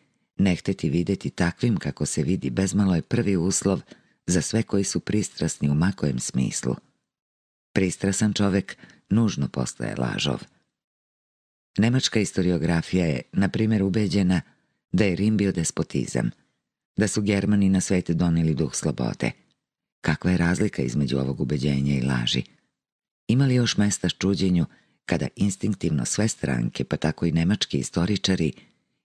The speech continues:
imaju na usnama velike reči morala? Da moral bezmalo produžava da traje time što je svakog časa neophodan strančarima svih vrsta. To je naše ubeđenje.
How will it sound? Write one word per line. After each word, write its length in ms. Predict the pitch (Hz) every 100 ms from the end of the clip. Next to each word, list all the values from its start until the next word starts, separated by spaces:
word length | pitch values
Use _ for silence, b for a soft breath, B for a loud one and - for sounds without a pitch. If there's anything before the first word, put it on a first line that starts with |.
| -
imaju 340 | 117 131 120
na 160 | 82 69
usnama 380 | 101 - 90 67
velike 440 | 69 95 87 82
reči 300 | 76 69 -
morala? 560 | 69 65 53 - - 52 - _ _ _ _ _ _ _ _ _ _ -
Da 120 | 113
moral 380 | 113 123 123 101 -
bezmalo 520 | 92 101 95 107 90
produžava 560 | - 82 85 80 80 76
da 120 | 76
traje 300 | - 82 71
time 480 | - 85 92 98 87 _ _ _ _
što 180 | - 95
je 40 |
svakog 420 | 80 87 90 - -
časa 340 | 90 90 85
neophodan 600 | 85 80 - 85 76 78 b b b
strančarima 840 | - - 82 73 - 69 69 69 65
svih 320 | - 82 -
vrsta. 440 | 57 - - - - - _ _ _ _ _ _ _ _ _
To 100 | 143
je 60 | 127
naše 340 | 104 95 76
ubeđenje. 640 | 65 64 62 58 50 55